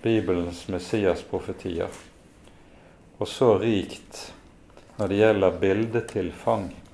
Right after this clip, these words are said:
at vi med det vi har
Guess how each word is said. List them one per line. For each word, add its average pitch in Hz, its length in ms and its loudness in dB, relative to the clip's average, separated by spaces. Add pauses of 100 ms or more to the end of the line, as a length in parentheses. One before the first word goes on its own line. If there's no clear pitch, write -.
(540)
at 95 300 -4
vi 101 160 4 (1600)
med 104 80 -2
det 110 220 6
vi 98 100 4
har 95 80 6